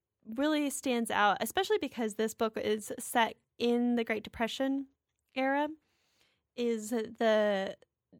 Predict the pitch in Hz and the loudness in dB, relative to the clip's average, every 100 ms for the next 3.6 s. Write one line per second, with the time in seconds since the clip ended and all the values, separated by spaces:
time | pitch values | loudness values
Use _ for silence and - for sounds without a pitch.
0 | _ - 294 - 285 - - 214 - - | _ -8 -4 -2 -4 -2 -4 -4 -6 -4
1 | 233 214 202 190 - _ - 208 _ 226 | -2 -2 -2 -4 -8 _ -20 -20 _ 2
2 | 226 240 - 208 202 220 202 190 - 220 | 2 -2 -6 -6 -4 -6 -6 -6 0 2
3 | 196 196 196 190 175 - | 2 -2 -4 -4 -6 -10